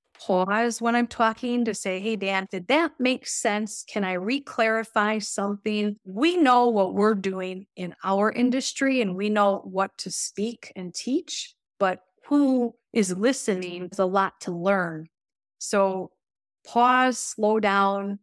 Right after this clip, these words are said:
be empathetic, and by all means, take ownership, uh, always. Uh, as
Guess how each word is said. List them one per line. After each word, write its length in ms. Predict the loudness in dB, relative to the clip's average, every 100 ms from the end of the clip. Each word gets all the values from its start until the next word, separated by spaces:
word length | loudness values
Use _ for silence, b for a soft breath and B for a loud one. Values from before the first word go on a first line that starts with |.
| -6
be 120 | -2
empathetic, 840 | -2 -2 -6 -4 -2 -4 -6 -20 _ _
and 160 | -10 -4
by 120 | -4
all 260 | -2 0 0
means, 520 | 0 -4 -6 -10 -14 _ _ _
take 260 | -6 -6 -4
ownership, 560 | -4 -4 -4 -4 -6 -8 _ _ _ _ _
uh, 240 | -8 -8 -8
always. 640 | -2 0 0 -2 -4 -10 -14 _ _ _ _ _ _ -12
Uh, 140 | -12 -6
as 220 | -6